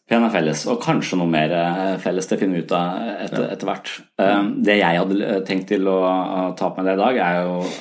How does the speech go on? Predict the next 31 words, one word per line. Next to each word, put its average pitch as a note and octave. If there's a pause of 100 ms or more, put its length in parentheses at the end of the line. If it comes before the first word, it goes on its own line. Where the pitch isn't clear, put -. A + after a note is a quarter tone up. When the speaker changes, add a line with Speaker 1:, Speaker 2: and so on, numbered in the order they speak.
Speaker 1:
er, E2+ (180)
er F#2
døden. D#2+ (400)
Eh, F2
jeg F2
tror G2
vi F#2+
har G2
Speaker 2:
Så G#2
Speaker 1:
mange, G2+
Speaker 2:
gøy. A#2+
Speaker 1:
mange, A2+
<laughs> A2+
mange A2
temaer. G#2+
Ja, B2
det A#2+
er, A2
det A2
er B2+
artig G2
å, G2
å, G2
å G#2+
snakke G#2
om. F#2 (480)
For A#2
døden A2+
er A2
jo G#2
det, G2